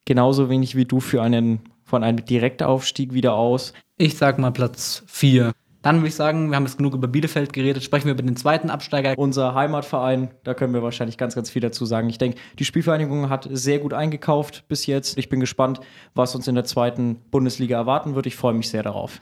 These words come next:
Speaker 2: Man hat sich gut verstärkt mit Rebiger, mit Sieb und vielen mehr. Auch Atche von Frankfurt zum Beispiel zum Erwähnen. Und Abgänge, wirklich wichtig war da eigentlich nur Leveling, dann Vierchever in der Innenverteidigung.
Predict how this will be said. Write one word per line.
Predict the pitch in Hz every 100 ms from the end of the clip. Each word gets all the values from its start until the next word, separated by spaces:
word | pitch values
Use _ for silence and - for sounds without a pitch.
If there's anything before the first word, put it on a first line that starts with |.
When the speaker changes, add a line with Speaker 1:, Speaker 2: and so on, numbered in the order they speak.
| _
Speaker 2:
Man | 139
hat | 143
sich | 143 127
gut | 156
verstärkt | 147 131 143 139 139
mit | 127 - -
Rebiger, | 127 139 139 131 131 127 127 - _ -
mit | 127 123
Sieb | 120 123 135 143 143 -
und | 139 123 117 110
vielen | - - 127 127
mehr. | 131 147 147 143
Auch | 135 - -
Atche | 143 - - 131
von | - 123
Frankfurt | - 135 147 147 139
zum | - 131
Beispiel | 131 -
zum | 123 135 131
Erwähnen. | 123 127 131 135 147 - - _ _ _
Und | 156 127 127 123 117 -
Abgänge, | - 127 - - - 127 131 131 127 127 139
wirklich | 135 139 135 127
wichtig | 151 - 143 120
war | 120
da | 120 123 107 -
eigentlich | 127 127 123
nur | 131 135 147 131
Leveling, | 135 151 156 147 147 147 147 156 _ -
dann | 127 131
Vierchever | - 156 151 147 127 131
in | 131 123
der | 120 147
Innenverteidigung. | 151 143 - 143 135 131 131 131